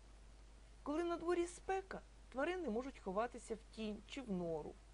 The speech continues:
а при зниженні температури впадати в спя-, в сплячку, барсуки, ведмеді, чи мігрувати у теплі краї, ластівки, журавлі, лелеки. Природженої поведінки,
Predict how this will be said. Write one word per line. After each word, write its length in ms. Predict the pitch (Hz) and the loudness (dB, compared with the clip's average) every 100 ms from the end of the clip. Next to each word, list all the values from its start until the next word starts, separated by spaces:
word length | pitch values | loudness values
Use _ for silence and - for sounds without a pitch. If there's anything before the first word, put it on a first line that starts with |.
| - - - - | -16 -16 -16 0
а 80 | - | 2
при 220 | 185 185 | 4 2
зниженні 580 | 165 190 269 330 311 247 | 2 2 2 2 0 -2
температури 760 | - 180 180 175 165 - 156 139 | -2 -4 2 2 2 0 -4 -4
впадати 540 | - - 170 262 330 | -4 2 6 4 2
в 60 | 320 | -6
спя-, 500 | - - - 170 170 - - | -6 -12 2 2 2 -2 -14
в 60 | - | -12
сплячку, 640 | - 202 185 - - - - - - - - - | 4 6 6 4 -8 -8 -10 -16 -16 -16 -12 4
барсуки, 720 | 226 240 220 - - 240 269 | 6 6 -2 -2 2 4 4
ведмеді, 760 | 196 175 190 190 220 233 - - - - - - | 4 4 6 6 4 0 -4 -10 -10 -16 -16 -8
чи 140 | - | 0
мігрувати 580 | 269 262 254 254 349 - | 4 4 4 2 0 -2
у 60 | 202 | 0
теплі 340 | 240 247 220 | 6 6 4
краї, 520 | 208 196 185 170 175 - - - - - | -4 0 0 0 -4 -8 -14 -16 -12 0
ластівки, 720 | 214 294 294 - - - 202 | 2 2 -4 -8 -10 -4 -4
журавлі, 500 | 180 165 160 175 220 | -2 2 2 2 -2
лелеки. 640 | 226 156 143 120 - - - - - - - - - - - - - - - - - - - - | 2 2 0 -4 -6 -14 -14 -16 -16 -16 -16 -16 -16 -16 -16 -16 -16 -16 -16 -16 -16 -16 -14 -2
Природженої 840 | 269 311 339 359 226 240 226 220 | 4 6 8 4 4 2 4 2
поведінки, 840 | - 247 269 294 403 403 - - | 2 2 2 2 0 0 -4 -8